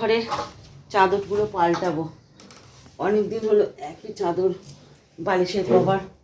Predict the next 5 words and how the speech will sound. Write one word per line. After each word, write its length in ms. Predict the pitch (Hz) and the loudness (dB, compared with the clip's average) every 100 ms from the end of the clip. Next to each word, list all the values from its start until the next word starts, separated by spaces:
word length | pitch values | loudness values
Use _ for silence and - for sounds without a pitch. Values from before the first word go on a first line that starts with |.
| - | -4
পাতা 260 | 175 170 196 170 | -4 0 0 2
রয়েছে। 300 | 170 165 170 160 - _ _ - - - _ - | 2 2 -2 -6 -10 _ _ -20 -20 -20 _ -18
একটা 180 | 170 - 185 | -16 -14 -10
চাদর 220 | 180 185 180 | -6 -6 -6
পেয়েছি, 360 | 175 170 196 | -6 -6 -2